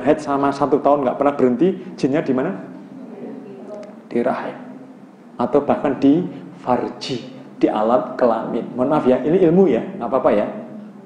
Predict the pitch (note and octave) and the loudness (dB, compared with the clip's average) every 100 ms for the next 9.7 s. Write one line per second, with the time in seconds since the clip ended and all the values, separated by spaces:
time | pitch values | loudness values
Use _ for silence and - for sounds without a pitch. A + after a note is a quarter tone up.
0 | - - - - B2 C3+ C3 B2 - B2+ | -18 -18 -20 0 2 4 2 0 -2 -2
1 | C3+ C3 A#2+ A#2+ A#2+ B2+ B2 B2 B2+ B2 | -2 -2 0 0 0 2 2 4 2 2
2 | A#2+ A#2 C3+ A#2 G#2 A#2+ C3+ C#3+ B2+ B2 | 2 2 2 2 4 4 6 4 2 0
3 | - - - - - - - - - - | -2 -8 -10 -14 -14 -14 -12 -14 -14 -4
4 | - B2+ D3+ D#3 B2+ A#2+ C#3+ D#3 E3+ C#3+ | 0 4 4 6 4 2 -2 -4 -2 0
5 | B2+ C3+ - - - - B2 B2+ D3 D3 | 2 2 -2 -12 -12 0 0 2 4 4
6 | - C#3+ E3 C3+ A2 C3+ - - C#3 C#3 | 4 4 4 4 4 0 -8 -6 0 2
7 | D3+ - - C#3+ C#3+ - - - - - | 2 2 0 -2 -2 -6 -14 -20 -20 -20
8 | - - C3+ B2 A2+ - A#2 A2 A2 D3 | -20 -2 0 2 0 0 0 0 -2 0
9 | A2 G#2+ A#2+ C3+ G2+ D#3+ | -2 0 -2 -2 -2 0